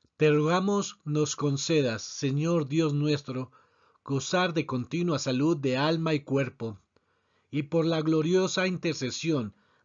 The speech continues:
de la bienaventurada siempre Virgen María,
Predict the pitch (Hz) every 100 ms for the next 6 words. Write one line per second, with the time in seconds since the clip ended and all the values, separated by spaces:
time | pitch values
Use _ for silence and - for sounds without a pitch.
0 | - 147 165 156 160 156 156 147 156 160
1 | 180 180 - 190 165 156 135 180 156 151
2 | 123 120 151 147 143